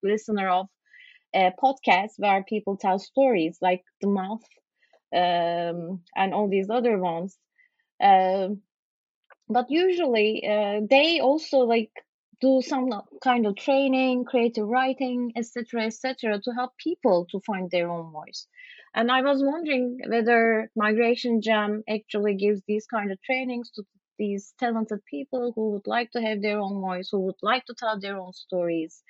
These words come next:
or it just, like, provides a platform where people meet and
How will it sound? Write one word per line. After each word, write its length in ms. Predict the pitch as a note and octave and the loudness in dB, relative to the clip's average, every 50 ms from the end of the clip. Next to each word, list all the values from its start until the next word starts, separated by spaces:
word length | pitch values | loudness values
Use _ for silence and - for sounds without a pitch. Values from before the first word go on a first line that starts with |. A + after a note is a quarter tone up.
| - - - - _ _ | -20 -20 -20 -20 _ _
or 440 | - A#3+ A#3+ A#3+ A#3 A#3 A#3 A#3 | 2 4 6 6 6 6 4 2
it 160 | A#3 A#3+ A#3 - | 0 -4 -6 -2
just, 280 | - C4 B3+ A#3+ - A#3+ | -2 -2 -2 -2 -2 -2
like, 220 | A#3+ A3+ A3 - _ | -2 -2 -2 -6 _
provides 420 | - A#3 A3 G#3+ G#3+ G#3+ G#3+ G#3 | -4 -4 0 0 0 0 0 -2
a 60 | G3+ | -6
platform 640 | G3 - - A#3+ A#3+ A#3 - _ - G#3+ G3 F#3+ G3+ G3+ | -10 -6 -4 -4 -4 -4 -6 _ -10 -8 -6 -6 -4 -2
where 300 | G3+ G3 G3 G3 G3+ G3+ _ - - _ _ _ | -2 -2 -2 -4 -6 -8 _ -20 -20 _ _ _
people 300 | - A3+ A3 - G#3+ G3 | -8 -8 -6 -4 -6 -4
meet 380 | G#3 B3 C#4 D4 D4 D4 D4 C4+ | -4 -4 -4 -4 -6 -8 -8 -8
and 400 | - B3 A#3+ A3+ A3+ A3 A3 A3 | -6 -4 -2 -2 0 -2 -2 -4